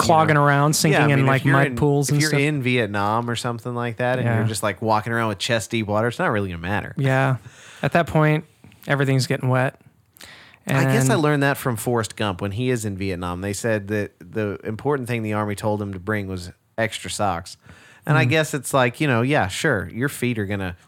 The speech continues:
Speaker 1: whew, man, your feet can really go downhill fast if you've got wet feet and you're just walking
Speaker 2: Oh.
Speaker 1: around with wet feet. Your, your feet can get really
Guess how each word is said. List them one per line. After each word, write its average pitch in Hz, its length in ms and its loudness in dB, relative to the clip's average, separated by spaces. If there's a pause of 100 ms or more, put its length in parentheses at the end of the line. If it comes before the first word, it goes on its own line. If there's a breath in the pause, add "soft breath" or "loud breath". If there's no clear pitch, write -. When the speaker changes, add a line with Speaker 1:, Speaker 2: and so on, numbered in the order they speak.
Speaker 1:
whew, 349 380 2 (360 soft breath)
man, 123 480 -2 (220 soft breath)
your 151 140 0
feet 170 280 -2
can 110 360 -6
really 131 760 0 (1040 soft breath)
go 131 180 2
downhill 107 460 -2
fast 104 540 -4
if 107 140 -8
you've 110 120 -6
got 98 220 -2
wet 98 200 -4
feet 110 340 -10 (100)
and 110 80 -8
you're 113 120 -4
just 123 120 -4
walking 127 320 2
Speaker 2:
Oh. 107 40 -2
Speaker 1:
around 110 180 0
with 101 140 -6
wet 107 180 -2
feet. 117 300 -6 (440 loud breath)
Your, 143 460 -2 (260)
your 123 300 -4
feet 165 280 -6
can 123 140 -8
get 113 160 0
really 117 640 -2